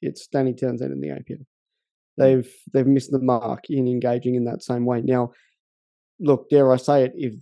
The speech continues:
Speaker 1: David Gallop, a David Gallop-like character, someone like Greg O'Rourke, who I've always massively respected, if s-, if a corporate figurehead was there and it was still the F A running the A-League, would we be engaging in the same way?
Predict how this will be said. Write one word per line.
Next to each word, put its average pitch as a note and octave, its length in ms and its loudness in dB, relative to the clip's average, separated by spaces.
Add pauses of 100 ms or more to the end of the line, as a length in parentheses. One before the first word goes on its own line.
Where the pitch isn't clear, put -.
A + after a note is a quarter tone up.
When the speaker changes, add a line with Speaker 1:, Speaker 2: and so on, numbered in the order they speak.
(240)
Speaker 1:
David B2 300 0
Gallop, B2+ 320 2 (580)
a C#3 100 4
David C3 380 2
Gallop-like A#2+ 760 -2
character, B2+ 480 0 (220)
someone E3+ 220 0
like - 120 -6
Greg B2 200 -2
O'Rourke, B2 460 -2
who C3+ 120 -2
I've B2+ 140 -2
always C3 280 -2
massively C3 380 -4
respected, C3 500 -6 (420)
if D#3 100 2
s-, - 220 -2
if F3+ 120 0
a E3+ 60 6
corporate A3 400 2
figurehead E3 440 2 (160)
was C3 240 -6
there C#3+ 400 6 (440)
and D3 120 2
it - 80 -4
was D3 180 -4
still D#3 180 0
the C#3 140 4
F C3+ 160 -2
A C3+ 200 2
running C3 260 0
the C3 180 0
A-League, B2+ 320 2 (380)
would E3 140 -4
we F3 100 8
be E3+ 160 6
engaging D#3 420 4
in D3+ 80 2
the C#3+ 80 -2
same D#3 240 -4
way? F3+ 140 -4